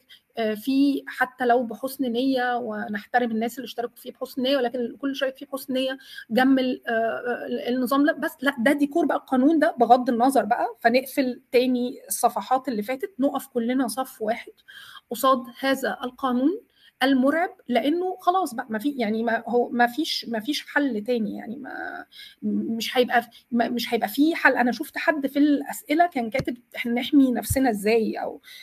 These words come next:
يعني إيه ال-، إيه المفر، نحمي نفسنا إزاي؟ ما، ما فيش. ما هو، هو، هو القانون ده لو مر بالشكل ده بدون ما يبقى فيه ضغط حقيقي، وإنه يبقى فيه،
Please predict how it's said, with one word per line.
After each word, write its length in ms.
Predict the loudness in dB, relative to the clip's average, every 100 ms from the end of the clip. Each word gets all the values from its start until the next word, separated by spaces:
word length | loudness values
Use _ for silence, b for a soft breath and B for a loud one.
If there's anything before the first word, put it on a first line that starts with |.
| B
يعني 400 | -8 -6 -4 -6 0
إيه 60 | 2
ال-، 160 | 4
إيه 60 | 6
المفر، 580 | 6 8 6 6 6 4
نحمي 280 | 0 -2 -4
نفسنا 340 | -4 -4 -2
إزاي؟ 300 | -2 -4 -6
ما، 220 | -8 -6 -4
ما 80 |
فيش. 360 | -4 -4 -10 -8
ما 80 | -2
هو، 120 | 0
هو، 440 | 2 0 2 4 4
هو 180 | 6 6
القانون 360 | 6 2 4
ده 100 | 4
لو 240 | 4 2 2
مر 340 | 0 0 0
بالشكل 720 | 0 0 0 -2 -4 -4 -4
ده 240 | -2 -2 _ B B B -2
بدون 500 | 0 2 2 2 2
ما 140 | 2
يبقى 380 | 2 0 -2 -6
فيه 360 | -4 -4 -6 -10 -4
ضغط 280 | -4 -2 -6
حقيقي، 520 | -6 -6 -6 -8 -6
وإنه 320 | 0 2 2
يبقى 280 | 2 0 -4
فيه، 280 | 0 2 2